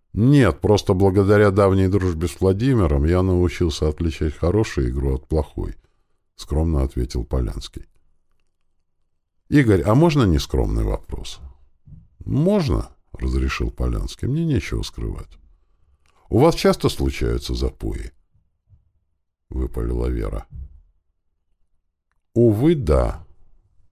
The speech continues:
Полянский горько вздохнул. "Почти каждый месяц. Вот сейчас смотрю, как за вон за тем столиком мужики водку пьют,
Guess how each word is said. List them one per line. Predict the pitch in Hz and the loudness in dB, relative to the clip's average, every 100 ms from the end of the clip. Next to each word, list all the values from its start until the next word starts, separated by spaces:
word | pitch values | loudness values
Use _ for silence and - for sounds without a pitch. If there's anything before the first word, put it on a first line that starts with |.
| _ | _
Полянский | - 67 85 - 123 | -4 -2 -2 -2 -4
горько | 85 69 - 82 | 0 -2 -2 -4
вздохнул. | 76 82 - 53 - - _ _ - | -2 -4 -4 -10 -10 -16 _ _ 0
"Почти | 87 - - 151 | 0 0 -2 0
каждый | - 87 90 92 | 2 0 0 -4
месяц. | 62 50 - - - - _ _ - | -4 -8 -12 -14 -18 -20 _ _ -4
Вот | 98 147 147 | 2 4 4
сейчас | 135 147 135 | 0 2 2
смотрю, | 131 135 135 165 147 | 2 0 2 2 4
как | 101 82 | 2 4
за | 87 | 2
вон | 87 135 170 160 | 4 4 4 4
за | 107 92 | 2 2
тем | - - | 0 -2
столиком | - 85 60 60 - | 0 0 0 0 -2
мужики | 71 71 76 76 80 | -2 -2 -2 -4 -2
водку | 67 60 - | -2 -4 -8
пьют, | 62 - 50 - | -10 -10 -10 -12